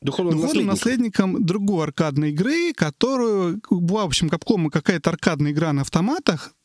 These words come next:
Speaker 2: про какого-то ковбоя, понятно, теперь сверху, но тут все хотят в три дэ, все переносят Марио в, в Марио шестьдесят четыре, Зельда становится Ocarina of Time, и, грубо говоря, всем вот эта концепция перехода в три дэ очень нравится, и они решили перенести эту, эту концепцию.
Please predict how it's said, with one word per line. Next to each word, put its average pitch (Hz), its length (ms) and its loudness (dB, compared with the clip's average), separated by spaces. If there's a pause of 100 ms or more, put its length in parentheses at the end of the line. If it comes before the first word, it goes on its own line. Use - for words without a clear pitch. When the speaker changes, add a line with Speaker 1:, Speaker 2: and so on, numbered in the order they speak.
(100)
Speaker 2:
про 185 260 0
какого-то 170 400 -2
ковбоя, 196 360 0
понятно, 170 260 -2
теперь 170 160 -2
сверху, 262 360 -2
но 180 220 0
тут 196 340 -2
все - 320 -2
хотят 147 300 -4
в - 80 -10
три 151 160 -2
дэ, 247 340 0 (460)
все 196 240 -2
переносят 151 540 0
Марио 151 420 0
в, - 120 -4 (180)
в - 240 -2
Марио 143 280 0
шестьдесят 123 300 -2
четыре, 269 480 -2 (260)
Зельда 147 400 0
становится 143 380 -2
Ocarina 147 320 0
of - 80 -10
Time, 285 360 0
и, 196 60 0
грубо 175 320 -2
говоря, 170 140 0
всем 185 240 -2
вот 151 80 -2
эта 147 120 -4
концепция 156 460 -2
перехода 151 360 -2
в - 60 -8
три 180 140 -2
дэ 269 80 0
очень 196 220 -2
нравится, 143 420 -2
и 139 40 0
они 208 180 -2
решили 185 260 -2
перенести 156 460 -2
эту, 139 260 -4 (720)
эту 156 260 -2
концепцию. 196 760 -2